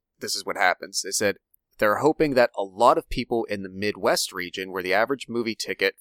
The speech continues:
falls into the seven dollar range, will sign up. Again, hoping that they only see one mo-, at most one movie per month, if any.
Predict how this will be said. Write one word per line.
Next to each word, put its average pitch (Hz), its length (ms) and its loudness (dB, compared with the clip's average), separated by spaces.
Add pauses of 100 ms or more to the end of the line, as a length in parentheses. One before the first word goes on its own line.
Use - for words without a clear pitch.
falls 101 420 2
into 98 180 -16
the - 80 -12
seven 98 360 0
dollar 120 340 2
range, 85 580 -8 (640)
will 98 200 0
sign 110 340 2
up. 139 200 2 (520)
Again, 117 440 2 (180)
hoping 120 260 2
that 107 100 -4
they 104 180 0
only 101 280 -8
see 117 560 -4 (440)
one 113 340 2
mo-, 110 300 0
at - 160 2
most 117 420 2
one 95 300 -6
movie 92 320 -6
per - 160 -6
month, 107 420 0
if 92 200 -4
any. 107 340 0